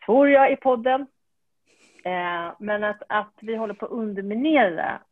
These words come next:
eh, vår existens med klimatet som en konsekvens av att vi inte ställt oss de här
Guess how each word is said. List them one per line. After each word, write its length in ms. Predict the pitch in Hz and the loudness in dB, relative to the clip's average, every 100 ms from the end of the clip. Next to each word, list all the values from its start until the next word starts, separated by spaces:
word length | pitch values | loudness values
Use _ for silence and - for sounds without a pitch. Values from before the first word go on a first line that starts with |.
| _ | _
eh, 380 | 190 190 151 202 | -16 -14 -14 -12
vår 140 | 202 196 | -6 -6
existens 640 | 185 190 - 285 349 190 - | -6 -10 0 2 2 -2 -8
med 160 | 180 | -10
klimatet 500 | - 170 156 214 220 | -8 -6 -8 -6 -6
som 80 | - | -6
en 80 | 202 | -6
konsekvens 800 | 240 240 247 - 320 349 269 - | -4 -4 -6 -2 2 2 0 -2
av 180 | 202 185 | -4 -2
att 80 | - | -4
vi 40 | |
inte 240 | 220 202 170 - | -8 -10 -14 -6
ställt 360 | - 180 - 180 | -2 -2 -2 -12
oss 100 | 185 | -10
de 120 | 196 | -10
här 180 | 180 123 | -10 -12